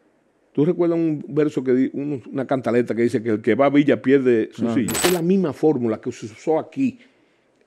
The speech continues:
Speaker 1: en, eh, después de la muerte de Trujillo, ¿verdad? Aquí se usó lo mismo. El país entró en una vorágine, no, nunca así como esa.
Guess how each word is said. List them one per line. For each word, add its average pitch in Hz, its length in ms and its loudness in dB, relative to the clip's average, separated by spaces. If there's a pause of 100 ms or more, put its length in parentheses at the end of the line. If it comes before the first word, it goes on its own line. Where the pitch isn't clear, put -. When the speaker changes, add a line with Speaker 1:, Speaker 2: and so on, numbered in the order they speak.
Speaker 1:
en, 120 180 2
eh, 120 180 0
después 147 360 0
de 175 80 4
la 131 100 0
muerte 113 460 -2
de 107 100 0
Trujillo, 90 640 -8 (520)
¿verdad? 185 240 -14 (140)
Aquí 104 240 -8
se 120 120 -6
usó 110 440 -6
lo 127 100 -6
mismo. 143 520 -8 (320)
El 175 140 2
país 196 280 6
entró 190 280 2
en 165 100 2
una 160 120 0
vorágine, 104 720 -4
no, 117 240 -4
nunca 147 320 0
así 107 240 -10
como 98 240 -8
esa. - 180 -16